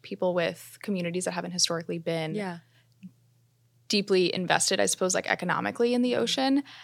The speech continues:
Speaker 1: And there are so many ways to just make smaller, better choices, whether that is buying from a sustainable fishery or encouraging yourself to learn a
Speaker 2: Yeah.
Speaker 1: little bit more about the solutions that are available. So that's really empowering.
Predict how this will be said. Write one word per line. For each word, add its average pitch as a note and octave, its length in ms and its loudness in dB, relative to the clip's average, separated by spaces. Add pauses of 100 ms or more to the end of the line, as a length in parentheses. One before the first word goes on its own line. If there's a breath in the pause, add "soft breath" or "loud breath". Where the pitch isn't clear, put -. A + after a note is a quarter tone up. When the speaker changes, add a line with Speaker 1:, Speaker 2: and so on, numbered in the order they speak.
(220 loud breath)
Speaker 1:
And F#3+ 400 6
there A#3 280 8
are G#3+ 140 10
so G#3 280 6
many G#3+ 240 2
ways F#3+ 480 4
to G#3+ 120 0
just F#3 320 2
make F3 420 -2
smaller, E3 600 0
better D#3+ 420 -4
choices, - 760 -2
whether F3 220 0
that F3+ 140 0
is F#3 200 0 (320)
buying C4+ 240 8
from B3+ 160 0
a A3+ 220 4
sustainable G3 440 0
fishery F3 460 -2
or E3+ 400 0 (360 loud breath)
encouraging F#3+ 580 2
yourself F#3 420 -2
to F3+ 300 0 (240 loud breath)
learn G#3+ 160 0
a G3+ 60 2
Speaker 2:
Yeah. F3+ 60 2
Speaker 1:
little F3+ 140 2
bit F3 140 0
more F3 220 0
about E3+ 280 0
the F3 300 0
solutions F3+ 420 -2
that E3+ 80 -4
are E3+ 60 -4
available. E3 380 -4
So - 120 0
that's F3+ 160 -2
really B3 140 -4
empowering. G#3 600 -4